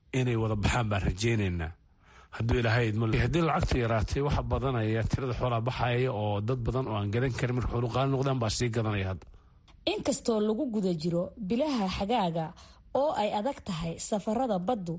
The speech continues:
Speaker 2: waxa ay ganacsatadu ku dhiiradeen inay si toosa u dhoofiyaan xoolaha.
Speaker 1: Waxayna ugu suurta gashay gaadiidka hadda oo la soo saarayo, waa gaadiid waaweyna,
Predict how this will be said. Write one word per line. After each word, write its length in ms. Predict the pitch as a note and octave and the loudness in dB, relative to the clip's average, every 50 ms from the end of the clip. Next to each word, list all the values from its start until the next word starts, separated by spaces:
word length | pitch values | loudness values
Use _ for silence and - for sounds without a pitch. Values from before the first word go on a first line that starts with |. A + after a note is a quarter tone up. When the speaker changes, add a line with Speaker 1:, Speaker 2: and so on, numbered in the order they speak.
| - - - - - - - - | -8 -16 -20 -20 -20 -20 -12 -6
Speaker 2:
waxa 220 | A4 G#4 - C#4+ A#3+ | -4 -2 0 0 2
ay 120 | F#3 G#3 G#3+ | 2 0 0
ganacsatadu 680 | F3+ G#3 G3+ G3+ F3 F#3 - A3 G3+ - C#4 C4+ G#3+ G3 - - | 2 0 0 0 -2 -2 -4 -4 -2 0 0 2 2 0 -2 -4
ku 100 | - - F4 | -6 -6 -2
dhiiradeen 600 | C4+ A3 G#3 F#3+ E3+ F3+ F3 E3 E3+ E3+ E3 E3 E3+ - - - - - - - - | 0 0 0 2 2 2 2 2 2 0 0 -2 -4 -6 -12 -20 -20 -20 -16 -4 -2
inay 260 | C4+ C4 A#3+ G#3+ G3+ | 0 2 2 2 2
si 140 | F#3+ - D#4 - | 0 0 -4 -6
toosa 500 | - - G#3+ F#3 F3 E3+ E3 - F#3+ F3+ G3 - - | -2 0 0 2 2 0 -2 -2 -4 -6 -6 -6 -6
u 40 | - B3+ | -4 -2
dhoofiyaan 680 | A3+ G3 F#3 F3+ - - - G3+ G#3+ G#3 F#3 D#3+ D#3 E3+ E3+ - - | 0 2 2 0 0 0 -2 0 2 2 2 0 -2 -4 -8 -12 -16
xoolaha. 520 | - - - G3+ F#3+ F#3 F#3+ F#3+ F#3+ F3 D3+ - - - - - - - | -12 -4 -2 0 0 0 0 0 0 -2 -4 -4 -10 -18 -20 -20 -12 -4
Speaker 1:
Waxayna 260 | - A#2+ C3+ C#3+ D3 | 0 0 2 2 2
ugu 120 | D3+ D3+ | 2 2
suurta 280 | - - - - - C#3 | 2 4 2 2 2 0
gashay 380 | B2 C3 - - - C3+ C#3 C3 B2 | 2 2 4 4 4 4 2 0 -4
gaadiidka 580 | A#2+ A#2+ A#2+ B2 B2 C#3 C#3+ B2 - - - A2 | -2 -2 -2 0 0 -2 -2 -4 -4 -4 -4 -2
hadda 300 | B2+ B2+ B2+ A#2 A2 G2+ - C#2 | -2 -2 -2 -2 -4 -4 -4 -2
oo 440 | G#2 G#2 G2+ G2 G2 G2+ G2 F2+ - - - - | -2 -2 -2 0 0 -2 -2 -2 -2 -2 -2 -2
la 140 | G#2+ G2+ G#2 | 0 0 0
soo 220 | F#2+ - - B2+ C3+ | 0 2 2 2 2
saarayo, 480 | - - A#2 A#2+ A#2 A2+ A#2 C3 D#3+ F3 - - - - - - - - - - - - | 2 0 0 0 0 0 0 0 0 -2 -4 -10 -20 -20 -20 -20 -20 -20 -20 -20 -12 -4
waa 160 | E3+ B2+ A#2+ | -2 0 2
gaadiid 340 | A#2 A#2 B2+ C3+ C#3+ C#3 B2 | 2 2 4 2 2 2 2
waaweyna, 560 | A#2+ A#2 A2 A2+ A#2 C3 C#3 C#3 C#3+ D3 D#3 | 2 2 2 4 4 4 4 4 4 4 2